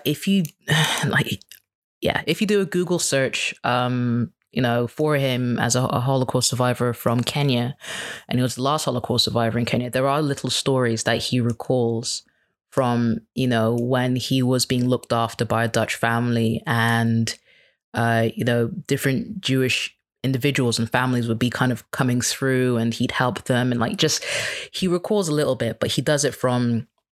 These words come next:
a, I suppose, official point of view, as opposed to, you know, personal, where your family members, um,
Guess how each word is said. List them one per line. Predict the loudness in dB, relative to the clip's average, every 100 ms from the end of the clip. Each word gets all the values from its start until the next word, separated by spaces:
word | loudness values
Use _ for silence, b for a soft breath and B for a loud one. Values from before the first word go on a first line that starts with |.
| _ 0
a, | 2 2
I |
suppose, | 2 0 2 0 0 -2
official | 2 2 2 0 -2 -4 _ _ _ -6
point | -2 0 0
of | 0
view, | 0
as | 0 0
opposed | -2 0 0
to, | 0 0 -2
you | 0
know, | 0
personal, | 0 0 0 0 0 2
where | 2 0 -2
your | -4
family | 0 0 2 2
members, | 2 0 0 0 -2 -4
um, | -2 0 -2 -4